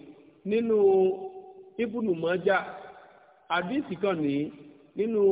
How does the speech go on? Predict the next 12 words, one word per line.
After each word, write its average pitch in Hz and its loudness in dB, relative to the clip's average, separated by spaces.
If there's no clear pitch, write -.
Sunanu 240 2
Bayhaqi, 202 -2
hadithi 190 -2
kan 202 0
nìyí 156 0
nínú 226 2
tírà 233 4
báyìí 190 0
tó 226 6
jẹ́ 233 4
tírà 247 2
orísun, 185 2